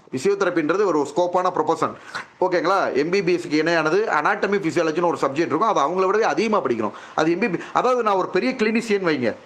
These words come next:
பத்து வருஷம் ப்ராக்டிஸ்னா அது ஐம்பது வருஷம் ப்ராக்டிஸ் சமம். So நான் வந்து ஒரு டாக்டரா பயங்கரமா ஹெவியா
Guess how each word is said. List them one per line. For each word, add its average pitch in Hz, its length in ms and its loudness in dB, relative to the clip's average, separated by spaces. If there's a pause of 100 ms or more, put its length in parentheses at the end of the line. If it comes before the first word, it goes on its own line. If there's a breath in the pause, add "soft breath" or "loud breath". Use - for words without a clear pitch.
(200 loud breath)
பத்து 151 240 0
வருஷம் 170 240 0
ப்ராக்டிஸ்னா 196 360 0
அது 208 180 2
ஐம்பது 175 220 2
வருஷம் 156 240 0
ப்ராக்டிஸ் 175 280 0
சமம். 143 340 0 (240 loud breath)
So 233 260 0
நான் 208 260 2
வந்து 226 260 0
ஒரு 180 180 0
டாக்டரா 196 480 0
பயங்கரமா 196 480 0
ஹெவியா 175 400 0